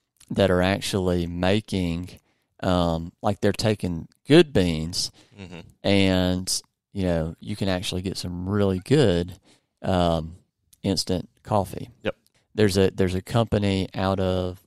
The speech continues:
Speaker 1: Lancaster, Pennsylvania called Swift Coffee.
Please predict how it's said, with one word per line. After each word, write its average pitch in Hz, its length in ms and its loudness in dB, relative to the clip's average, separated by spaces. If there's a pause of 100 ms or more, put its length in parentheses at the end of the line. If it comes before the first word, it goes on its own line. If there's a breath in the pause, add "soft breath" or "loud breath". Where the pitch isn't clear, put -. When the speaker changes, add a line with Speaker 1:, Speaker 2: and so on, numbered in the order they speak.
(180)
Speaker 1:
Lancaster, 104 1120 -2 (160)
Pennsylvania 87 840 -4 (360)
called 87 380 0
Swift - 760 0 (240)
Coffee. 90 520 -6